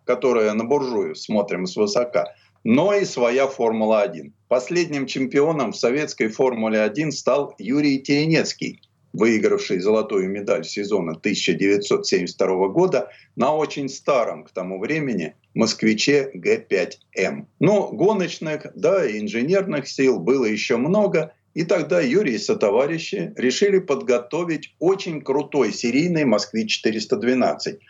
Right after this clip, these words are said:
Благо, появившаяся в это время группа четыре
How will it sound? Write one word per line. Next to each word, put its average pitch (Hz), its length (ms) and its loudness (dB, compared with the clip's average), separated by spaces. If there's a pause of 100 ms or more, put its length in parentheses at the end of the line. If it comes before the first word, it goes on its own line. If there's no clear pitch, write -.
(260)
Благо, 160 600 0
появившаяся 135 840 -2
в 110 60 2
это 113 200 2
время 113 360 0
группа 135 360 2
четыре 190 600 0